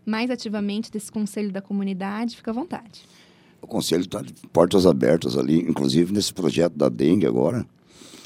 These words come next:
Speaker 2: né,
Speaker 1: Uhum.
Speaker 2: de prevenção à dengue, que é, um, como o doutor Augusto falou, um projeto sério,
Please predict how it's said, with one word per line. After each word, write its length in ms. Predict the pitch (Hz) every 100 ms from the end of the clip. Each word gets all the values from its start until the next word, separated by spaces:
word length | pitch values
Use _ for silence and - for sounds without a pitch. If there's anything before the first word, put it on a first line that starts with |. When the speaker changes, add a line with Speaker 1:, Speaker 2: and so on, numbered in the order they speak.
| - -
Speaker 2:
né, 160 | 60
Speaker 1:
Uhum. 260 | 185 165 180
Speaker 2:
de 120 | 71
prevenção 640 | - 73 67 69 - 80 82
à 40 |
dengue, 380 | 64 71 85 -
que 100 | -
é, 60 | 65
um, 80 | 57 50 50
como 200 | 65 71
o 40 |
doutor 240 | 65 65 71
Augusto 300 | 64 67 -
falou, 180 | 67
um 80 | 71
projeto 340 | 65 62 69 -
sério, 480 | - 65 76 80